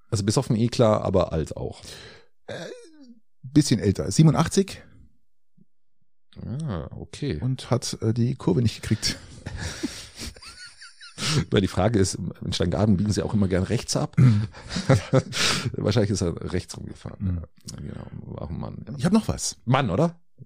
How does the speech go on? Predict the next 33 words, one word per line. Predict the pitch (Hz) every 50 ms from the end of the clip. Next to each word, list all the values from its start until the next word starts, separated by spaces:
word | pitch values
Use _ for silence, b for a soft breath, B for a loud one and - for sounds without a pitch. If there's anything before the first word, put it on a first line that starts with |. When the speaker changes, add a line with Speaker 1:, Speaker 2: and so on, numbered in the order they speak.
| - - - - -
Speaker 2:
Bad, | 139 139 - - - - - - -
Speaker 1:
War | - 98 123
Speaker 2:
ja, | 151
Speaker 1:
Mann. | 156 147
Speaker 2:
war, | 151 160
war | 147 165
ein | 160
Mann, | 135 110 95
Speaker 1:
Ja, | 95 98
Speaker 2:
war | 110 117
ein | 113
Speaker 1:
eh |
Speaker 2:
Mann. | 90 -
Speaker 1:
klar. | - 82 76 - -
Speaker 2:
Ja, | - - - - -
ja, | 92 107
aber | 120 107 123 104
wer | 120
sonst? | - - - 95 120 135 - - - - -
Speaker 1:
Ja. | 50 - - - - - - -
Speaker 2:
Ja. | 64 82 92 104 110 - - - - B B B B B B B B B B B
Speaker 1:
Ja. | - 110 104 101 101 98
Speaker 2:
Äh, | 98 - - - - - -
Bad | 131 139 - -
Iburg, | - 185 190 156 110 101 95 85 - - - -
das | - 110
ist | - -
da | -
unten | - 123 120
bei | - -
Osnabrück | - 120 - 117 101 - 151 -
da | - -
oben, | 64 87 92 120 151 165 165 -